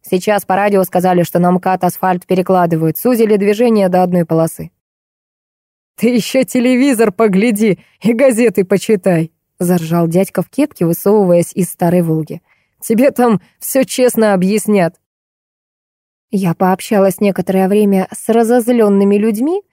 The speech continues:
замёрзла, вернулась в машину, позвонила Димону, рассказала ему про пробку и попросила: «У Медведевой, оказывается, есть второй мобильный. Можешь раздобыть его номер?» «Ответ на загадку подошёл?» осведомился Коробок и чем-то застучал.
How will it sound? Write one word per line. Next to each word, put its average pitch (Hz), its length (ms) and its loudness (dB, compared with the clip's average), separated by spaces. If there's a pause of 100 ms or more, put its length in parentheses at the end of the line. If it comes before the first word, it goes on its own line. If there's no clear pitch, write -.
(460)
замёрзла, 339 800 2
вернулась 185 600 2
в 190 60 -2
машину, 262 600 0
позвонила 185 540 2
Димону, 240 380 0
рассказала 202 520 0
ему 190 280 2
про 185 220 -2
пробку 320 400 -2
и 202 240 2 (240)
попросила: 180 760 -2 (600)
«У 208 80 2
Медведевой, 202 520 2
оказывается, 226 560 0
есть 240 280 -2
второй 262 300 0
мобильный. 170 560 0 (200)
Можешь 302 480 0
раздобыть 208 540 0
его 196 160 2
номер?» 156 280 -2 (1160)
«Ответ 175 320 0
на 185 100 0
загадку 185 360 0
подошёл?» 180 500 0 (460)
осведомился 165 600 -2
Коробок 190 520 -2
и 294 400 0
чем-то 220 340 -2
застучал. 202 600 -4